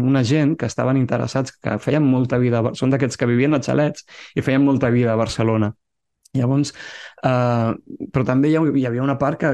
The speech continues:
que volien, doncs, eh, vincular-se una mica més al poble. Eh, eren els servemakers, no?, de Cervelló,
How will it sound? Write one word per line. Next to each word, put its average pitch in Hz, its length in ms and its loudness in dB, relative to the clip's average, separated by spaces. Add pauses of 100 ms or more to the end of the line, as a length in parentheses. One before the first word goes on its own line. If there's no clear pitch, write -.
(140)
que 123 80 -8
volien, 127 480 2
doncs, 113 400 -2
eh, 110 320 0
vincular-se 113 640 -2
una 135 80 2
mica 123 160 0
més 120 160 -2
al 110 160 -2
poble. - 320 -4 (720)
Eh, 139 300 2
eren 156 320 2
els 123 180 0
servemakers, 113 720 0
no?, 160 140 2
de 113 160 0
Cervelló, 117 560 2